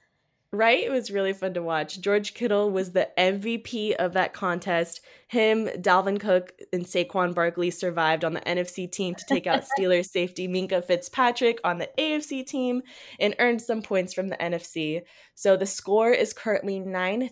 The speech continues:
Speaker 1: three, with the A F C leading the contests, but the contest will resume on Sunday and cap off with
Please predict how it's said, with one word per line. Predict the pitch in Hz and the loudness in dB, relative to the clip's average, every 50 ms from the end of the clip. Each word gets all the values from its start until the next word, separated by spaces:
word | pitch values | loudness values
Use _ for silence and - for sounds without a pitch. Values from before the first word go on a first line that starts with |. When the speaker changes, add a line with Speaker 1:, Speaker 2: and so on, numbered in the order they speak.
| - - | -6 -6
Speaker 1:
three, | 208 233 226 220 214 226 233 - | -4 -2 -2 -2 -2 -2 -2 -2
with | - 208 208 | -2 -2 0
the | - - - - | -2 -4 -2 -2
A | 185 185 | 2 2
F | 185 190 190 | 2 0 0
C | - - 202 190 185 | -4 -6 -4 -4 -2
leading | 180 175 170 180 180 | -2 -2 -2 -2 -4
the | 180 180 | -4 -6
contests, | 180 - 196 175 170 175 - 196 175 175 196 - - - - - _ _ _ _ _ - | -6 -4 -4 -4 -4 -4 -4 -4 -4 -4 -4 -6 -12 -18 -20 -20 _ _ _ _ _ 2
but | - 202 196 190 - 190 | 4 6 6 6 4 2
the | 202 208 | -2 -2
contest | 208 - 240 233 240 254 262 254 - - | 0 2 0 0 2 2 0 0 0 0
will | 233 220 214 | -2 -2 0
resume | 220 208 196 202 214 202 214 - | -2 -4 -2 0 0 0 0 -2
on | - 190 190 190 | -4 -4 -4 -6
Sunday | 180 - - 196 196 208 190 208 202 208 214 196 | -6 -4 -4 -2 -2 0 0 0 2 2 2 0
and | - 180 175 180 | 0 -2 -6 -6
cap | - - 190 180 185 - | -8 -6 -6 -6 -4 -4
off | 175 170 175 175 - - | -2 -2 -2 -4 -2 -2
with | 165 170 170 | -4 -4 -4